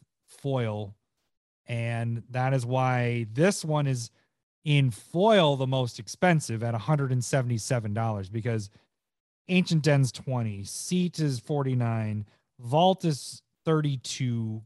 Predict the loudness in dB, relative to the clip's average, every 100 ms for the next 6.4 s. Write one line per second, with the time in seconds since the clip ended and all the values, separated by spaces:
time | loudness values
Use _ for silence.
0 | _ 0 2 2 0 -2 0 -2 -2 -8
1 | -8 _ 0 0 0 -4 -4 -2 -2 -2
2 | -4 -4 -4 -4 0 0 -2 -4 -2 -2
3 | -4 -8 _ -6 -6 -8 -6 -6 -6 -4
4 | -6 -8 _ _ _ _ _ 0 0 0
5 | -2 2 2 0 -2 -4 -6 -4 -2 -2
6 | -4 -6 -6